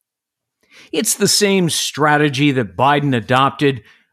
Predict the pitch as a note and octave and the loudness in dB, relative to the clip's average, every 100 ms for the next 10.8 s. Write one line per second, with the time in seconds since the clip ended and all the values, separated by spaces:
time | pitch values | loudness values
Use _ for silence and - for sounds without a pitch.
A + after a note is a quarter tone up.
0 | _ F#2 D#2 - C#3 D3+ C3+ C3+ - D3+ | _ -18 -16 -2 0 0 0 0 -2 0
1 | D3 - D3+ E3+ C#4 B3+ C#3 G2 - - | -2 0 -2 0 2 2 0 -4 -12 -6
2 | A#2+ A2+ G2 - D#3 B2 A2 - - B2 | -4 -4 -4 -2 0 0 -2 -6 -4 -6
3 | A2 F3+ B3 E3 B2+ - - - - F#3 | -2 -2 0 -2 -4 -6 -8 -8 -2 0
4 | F#3 - E3 D#3+ D3 - C3+ C3 C3 C#3 | 0 -2 -2 0 -4 0 0 2 2 0
5 | B2+ - F3+ E3 A#2+ - - - - - | 0 -4 -2 0 0 -4 -18 -20 -20 -4
6 | A#3 G#3+ B3 D3 - G3 F#3+ - G#3+ G#3 | -2 0 0 0 0 -2 0 2 2 2
7 | C#3 - _ - B2+ A#2 A#2 A#2+ C3+ B2 | 0 -4 _ -4 -4 -2 0 2 2 2
8 | F#2 - _ _ _ _ - - - A#3+ | 0 -8 _ _ _ _ -20 -12 0 2
9 | G#3 - E3 E3+ - G#2+ G2+ G#2+ G#2+ C3+ | 2 2 2 2 -2 -4 -4 -4 0 0
10 | D3 D3+ D#3 G3 E4 F4 - | 0 -2 0 0 0 -2 -6